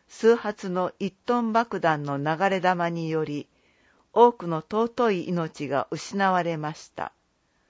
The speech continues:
その惨状を目撃した方が、あまりの悲惨さに胸を痛め、供養のための碑を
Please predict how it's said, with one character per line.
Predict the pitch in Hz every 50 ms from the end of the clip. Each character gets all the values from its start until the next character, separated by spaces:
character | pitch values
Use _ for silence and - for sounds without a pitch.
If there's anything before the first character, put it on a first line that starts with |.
| _ _ _ _ _ _ _ _ _
そ | - - 220 208
の | 208 220 226
惨 | - - 226 214 226 233 220
状 | 196 214 220 214 208 208 202 196 190
を | 190 - - -
目 | 185 190 196 - 240 226
撃 | 226 220 214 - 208
し | 208 -
た | - 208 196
方 | - 180 180 - 185 180 151
が、 | 147 131 101 - _ _ _ _ _ _ _ _ _ _ _ _ _ -
あ | - 196
ま | 196 214 226 220
り | 226 208
の | 214 214
悲 | 214
惨 | - - - 214 208 220 220
さ | - - 202 196
に | 185 180 185 175
胸 | - 190 190 190 226 -
を | 208 175 151
痛 | 143 139 - - 165 165 160
め、 | 143 127 117 - _ _ _ _ _ _ _ _ _ _ _ _
供 | - 240 240
養 | 233 226 214 196 175
の | 165 165
た | 180 - 185 175
め | 175 180
の | 170 175 170 180
碑 | - - 170 160
を | 160 156 -